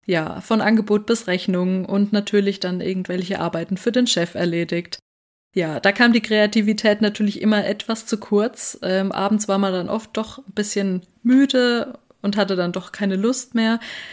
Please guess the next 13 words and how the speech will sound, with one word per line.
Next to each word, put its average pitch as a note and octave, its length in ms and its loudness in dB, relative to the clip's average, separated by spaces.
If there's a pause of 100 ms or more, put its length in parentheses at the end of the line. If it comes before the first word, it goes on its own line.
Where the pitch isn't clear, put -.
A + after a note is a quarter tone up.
(240)
Ich G#3 180 -4
war G#3 120 6
dann G#3+ 180 4
richtig B3 440 -2
happy, G3+ 640 0
ähm, G3 360 2
muss A3 200 2
jetzt - 140 -6
gleich F#3 240 -2
wieder G3 160 4
hier F#3+ 180 2
so F#3 140 -6
einen F3+ 220 -4